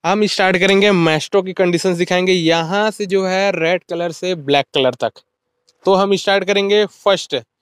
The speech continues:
ये सभी का जो रनिंग है बैंक से सीज रहेगा, डिजिटल मीटर्स है। तो आप देख सकते हैं इतनी सारी गाड़ियाँ, सबका तो बताना मुश्किल है, तो इसलिए मैं एक साथ बताऊँगा।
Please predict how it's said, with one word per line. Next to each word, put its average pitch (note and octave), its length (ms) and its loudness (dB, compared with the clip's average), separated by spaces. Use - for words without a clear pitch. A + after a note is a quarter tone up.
ये G3 180 2
सभी F#3+ 320 -2
का G#3+ 120 2
जो G#3 160 2
रनिंग F3+ 400 0
है G3+ 160 2
बैंक E3+ 280 0
से G#3 100 -4
सीज F#3 260 -4
रहेगा, F#3 400 2
डिजिटल D#3 440 -2
मीटर्स F3+ 380 -2
है। F3+ 180 0
तो - 340 -4
आप D#3 80 2
देख F3+ 180 0
सकते F#3+ 240 -2
हैं E3 60 -2
इतनी E3+ 200 0
सारी F3 240 0
गाड़ियाँ, D#3+ 360 0
सबका F3 300 -2
तो E3+ 140 -2
बताना D#3 340 0
मुश्किल D#3 340 -2
है, F3+ 60 2
तो E3+ 100 -2
इसलिए F#3 200 -2
मैं F3 140 0
एक - 80 -6
साथ F#3+ 120 0
बताऊँगा। F3+ 360 -2